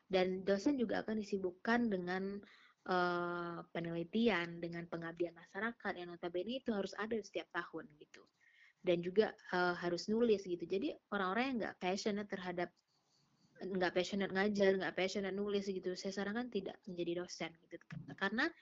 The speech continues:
itu yang akan kita jalani ke depannya gitu. Kalau dia lihat jurnal aja udah pusing gitu, eh,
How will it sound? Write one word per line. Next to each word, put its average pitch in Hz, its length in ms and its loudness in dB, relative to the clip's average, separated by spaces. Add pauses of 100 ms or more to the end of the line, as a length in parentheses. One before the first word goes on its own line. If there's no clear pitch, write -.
(300)
itu 226 240 2
yang 247 160 6
akan 196 160 0
kita 190 240 -2
jalani 185 320 2
ke 185 160 -4
depannya 165 560 -10
gitu. 165 320 -18
Kalau 185 240 0 (480)
dia 269 240 4
lihat 202 320 4
jurnal 190 320 4
aja 254 160 8
udah 269 80 6
pusing 208 560 -4 (240)
gitu, 277 400 -6 (640)
eh, 175 240 -10